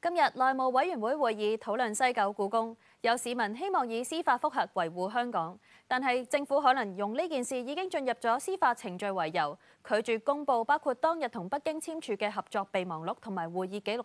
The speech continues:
等等嘅詳細資料。到底民間係點解會有咁大反彈呢？容我用三點嚟概括一下。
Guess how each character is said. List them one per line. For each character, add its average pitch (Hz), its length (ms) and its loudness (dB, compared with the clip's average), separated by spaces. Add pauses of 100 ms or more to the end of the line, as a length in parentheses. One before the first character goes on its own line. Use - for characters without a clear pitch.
等 185 180 -4
等 220 160 0
嘅 233 80 0
詳 160 300 -6
細 190 220 -2
資 226 180 -4
料。 175 240 -2 (760)
到 269 120 2
底 262 220 2
民 220 320 -2
間 294 260 2
係 262 200 -2
點 240 120 -4
解 294 140 2
會 320 140 2
有 233 120 2
咁 254 220 -2
大 240 160 2
反 233 240 -4
彈 254 140 2
呢？ 285 100 -2 (460)
容 202 180 0
我 202 140 0
用 226 180 0
三 311 260 0
點 214 160 -2
嚟 208 140 -2
概 196 220 -4
括 214 120 -8
一 233 140 -2
下。 175 260 -2